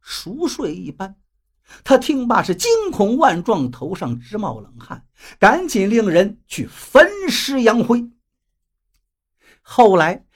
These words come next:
这个事儿就在民间传开了，老百姓们背地里说，这袁世凯称帝，惹得是天怒人怨，就连鬼魂都出来帮助讨袁军呀。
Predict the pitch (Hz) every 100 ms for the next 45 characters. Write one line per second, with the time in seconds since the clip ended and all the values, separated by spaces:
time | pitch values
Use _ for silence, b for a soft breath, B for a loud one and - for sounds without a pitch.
0 | b - 403 339 202 226 185 185 151 131
1 | 185 226 185 175 - 127 165 160 151 123
2 | _ _ _ - 147 180 151 123 151 143
3 | 131 151 123 123 107 98 - 107 - _
4 | _ _ _ - 156 185 339 254 185 147
5 | 143 320 349 294 247 - _ _ 120 151
6 | 165 175 202 180 - 269 254 247 185 127
7 | 156 220 196 - _ B B 285 262 220
8 | 262 262 185 190 214 214 262 247 226 -
9 | 214 185 185 185 269 240 226 208 156 120
10 | - 120 143 151 160 147 160 117